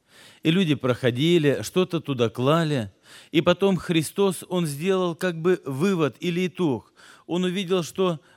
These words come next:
одна вдова две лепты положила, и Он ее похвалил.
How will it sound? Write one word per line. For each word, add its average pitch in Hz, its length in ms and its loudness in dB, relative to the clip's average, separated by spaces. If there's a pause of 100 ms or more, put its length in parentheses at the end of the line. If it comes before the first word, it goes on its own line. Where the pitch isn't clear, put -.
одна 180 360 2
вдова 165 580 0
две 156 220 -4
лепты 185 380 -2
положила, 127 760 -2 (400)
и 175 320 2 (400)
Он 175 240 2
ее 170 160 2
похвалил. 160 880 -4